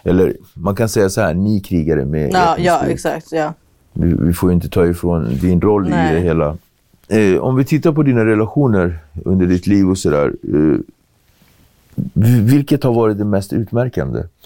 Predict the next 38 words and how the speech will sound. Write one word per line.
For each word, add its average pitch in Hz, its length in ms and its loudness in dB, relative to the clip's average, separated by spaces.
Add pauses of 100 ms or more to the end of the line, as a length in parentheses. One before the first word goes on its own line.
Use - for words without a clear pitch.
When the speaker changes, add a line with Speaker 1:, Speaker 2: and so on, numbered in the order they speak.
Speaker 1:
Och 98 80 0
när 104 80 4
jag 104 80 0
säger 117 180 2
utmärkande 95 580 -2
så 73 140 -2
här, 69 120 0 (220)
vilket 117 260 -2
är 104 40 4
det 101 60 0
starka, 101 600 -4
vilken 113 240 -4
är 110 40 0
den 110 80 -2
starkaste 101 460 -4
relationen 98 500 -2
du - 60 -6
har - 80 0
haft - 200 -6
i - 20 -8
ditt - 140 -8
liv? - 240 -6
Speaker 2:
Det 185 200 2
är 160 60 0
Alex. - 500 -6
Speaker 1:
Det 104 220 2
är 95 60 0
Alex? - 220 -2
Speaker 2:
Ja. 160 220 0 (600)
Speaker 1:
Okej. 95 360 -4 (220)
Speaker 2:
Alltså, 175 240 0
hundra 170 340 4
procent. 139 380 -2
Alltså, 165 260 0
för 180 120 -2
att 170 100 -2 (340)
jag, 202 380 2
alltså, 226 220 -2